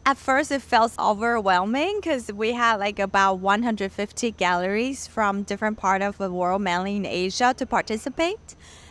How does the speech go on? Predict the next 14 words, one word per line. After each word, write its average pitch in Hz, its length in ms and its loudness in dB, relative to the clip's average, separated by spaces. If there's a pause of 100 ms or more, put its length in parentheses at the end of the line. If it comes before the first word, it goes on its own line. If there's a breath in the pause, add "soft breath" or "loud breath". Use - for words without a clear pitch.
And 226 160 2
especially 302 500 -2
this 254 240 -4
is 254 160 -6
my 214 220 2
first 262 400 -2
time. 240 420 0 (300 loud breath)
So - 120 -2
I 226 140 6
was 269 140 2
always, 302 420 0
like, 233 300 -2
thinking 247 480 -4
of, 220 140 -4